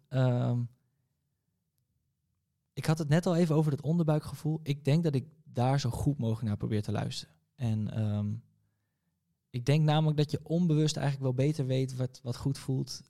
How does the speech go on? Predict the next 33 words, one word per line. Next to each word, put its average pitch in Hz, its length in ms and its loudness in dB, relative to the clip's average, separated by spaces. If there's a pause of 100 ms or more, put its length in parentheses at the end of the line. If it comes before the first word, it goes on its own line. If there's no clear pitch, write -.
(140)
of - 220 -16
wat 120 160 2
goed - 280 2
is 160 180 2
voor 156 220 0
je, 143 60 0
zeg 131 120 0
maar, 123 140 0
dan 120 140 0
bewust. 120 440 -2
Als 135 120 0
je 147 60 0
het 135 100 -2
kan 143 160 4
bedenken, 139 440 2
zeg 139 180 -6
maar, 135 120 -4
dan 123 160 -2
is 123 80 -2
het - 100 -8
misschien 131 280 -4
wel 127 120 -4
niet 117 120 -4
waar. 117 360 -8
Dat, 113 120 -8 (340)
<laughs> - 300 -20
dat, 127 200 -4
dat 143 120 -2
gevoel 139 220 0
heb 131 100 2
ik 120 80 0
heel 127 140 2
vaak. 139 280 -4